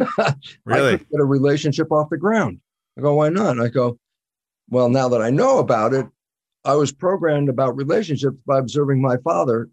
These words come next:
Speaker 2: and my mother. Well, they had dysfunctional relationships. So what do you think I downloaded? Dysfunction.
Speaker 1: Yeah.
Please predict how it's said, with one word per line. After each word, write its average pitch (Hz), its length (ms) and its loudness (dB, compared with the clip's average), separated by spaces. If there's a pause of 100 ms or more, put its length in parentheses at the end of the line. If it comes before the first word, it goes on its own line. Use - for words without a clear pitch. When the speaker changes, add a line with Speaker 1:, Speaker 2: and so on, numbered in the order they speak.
Speaker 2:
and 120 120 -2
my 127 120 2
mother. 233 420 -2 (800)
Well, - 100 -4
they 254 120 4
had 233 140 0
dysfunctional 160 580 0
relationships. 127 640 0
So 175 100 0
what 190 80 2
do 214 40 0
you 220 60 -2
think 226 180 -2
I 220 120 0
downloaded? 190 720 0 (360)
Dysfunction. 165 640 -2
Speaker 1:
Yeah. 87 200 -10